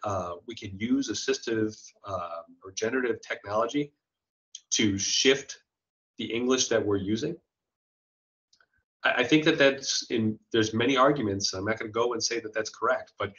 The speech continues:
I think there are many arguments for, um, using the technology in that way because it makes us clearer. It preserves our own perspectives and it preserves our own opinions, and it allows us to clearly articulate our,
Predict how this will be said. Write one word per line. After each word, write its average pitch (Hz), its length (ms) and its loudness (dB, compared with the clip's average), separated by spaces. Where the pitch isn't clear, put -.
I 110 60 0
think 123 160 0
there 123 140 6
are 110 40 6
many 117 260 4
arguments 107 720 0
for, 98 540 2
um, 87 440 -6
using 117 340 0
the 98 60 -2
technology 101 640 -4
in 98 100 -2
that 95 260 -4
way 110 160 0
because 123 240 4
it 110 80 2
makes 113 220 4
us 101 120 -2
clearer. - 460 -2
It - 140 -8
preserves 117 480 2
our 113 140 2
own 120 140 0
perspectives 117 560 -4
and 92 80 -4
it 87 140 -12
preserves 107 420 0
our 104 160 0
own 98 100 -2
opinions, 95 600 -8
and 95 100 -4
it 87 60 -2
allows 95 420 2
us 95 140 -2
to - 100 -12
clearly 113 400 2
articulate 98 600 -2
our, 85 260 -8